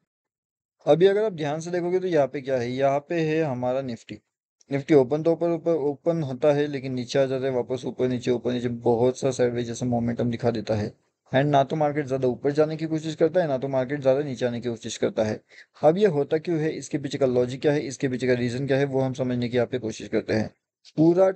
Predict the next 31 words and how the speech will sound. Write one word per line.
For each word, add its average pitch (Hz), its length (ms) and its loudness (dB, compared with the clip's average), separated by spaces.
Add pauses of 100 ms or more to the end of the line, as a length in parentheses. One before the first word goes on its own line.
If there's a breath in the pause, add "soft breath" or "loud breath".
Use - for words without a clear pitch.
टाइम 156 240 -2
मार्केट 139 320 -2
लगभग 135 240 -2
साइडवेज 127 340 0
जैसा 131 200 -4
मोमेंटम 123 460 -2
किया, 135 180 2
ना 123 180 0
तो 147 120 -6
ज़्यादा 165 240 4
ऊपर, 185 380 -4 (300)
ना 127 220 4
तो 139 140 -4
ज़्यादा 135 240 2
नीचे। 120 300 -8 (1500)
मार्केट 135 460 2
जब 208 180 0
इस 202 140 -6
तरीके 190 240 2
से 190 100 0
मोमेंटम 165 480 -4
करता 156 200 2
है 156 60 -2
तो 156 80 2
आपको 156 220 -2
क्या 147 160 2
देखना 123 280 -4
चाहिए? 117 220 -4
सबसे 117 260 -10
पहली 113 200 2
बात, 110 160 0